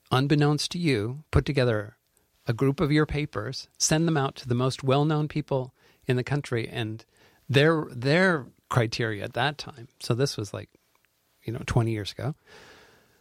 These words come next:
and before, their criteria at that time was, "Is this person the world expert in their field?"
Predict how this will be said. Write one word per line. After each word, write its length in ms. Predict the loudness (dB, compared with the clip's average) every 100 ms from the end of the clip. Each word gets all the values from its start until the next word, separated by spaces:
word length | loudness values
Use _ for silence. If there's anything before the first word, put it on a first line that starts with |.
| _ 0
and 140 | 0
before, 400 | 0 -4 -6 -6 _ 2
their 120 | 2
criteria 440 | 4 0 2 2
at 80 | 2
that 140 | 0 -2
time 200 | -2 -2
was, 340 | -4 -6 -14 _
"Is 160 | 2 4
this 140 | 2
person 600 | 4 4 4 0 -2 -4 -10 -2
the 240 | 4 6
world 320 | 6 6 6 2
expert 460 | -2 -2 -2 -2
in 140 | -4 -2
their 140 | -2
field?" 400 | -4 -8 -8 -18